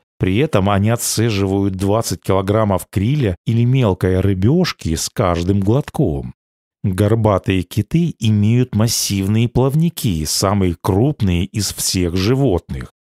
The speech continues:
Плавники китов выполняют роль солнечных коллекторов. Данная особенность помогает регулировать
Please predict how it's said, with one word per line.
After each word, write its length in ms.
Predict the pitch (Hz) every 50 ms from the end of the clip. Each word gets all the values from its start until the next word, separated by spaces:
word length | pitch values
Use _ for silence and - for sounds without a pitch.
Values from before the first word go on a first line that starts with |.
| _ _ _ _
Плавники 640 | 104 101 104 104 123 139 143 - - - 139 104
китов 680 | - - 95 85 - - 127 160 175 143 92 - - _ _ _
выполняют 800 | 110 101 117 117 - 123 117 117 113 107 101 101 107 120 120 -
роль 240 | 110 107 107 110 107
солнечных 880 | - - - - 98 92 90 92 92 - - - 113 110 113 104 - -
коллекторов. 800 | - 139 156 165 165 123 90 - - - - 71 69 65 60 - _ _ _ _ _ _ _
Данная 580 | - 95 101 101 101 98 98 92 90 90 87 92 - -
особенность 960 | 104 92 87 - - - 123 147 143 104 98 85 80 78 78 71 - - _ _ _ _
помогает 640 | - 104 98 98 110 113 143 196 220 226 196 - 120
регулировать 800 | 110 117 101 98 104 101 92 90 110 143 165 151 98 92 90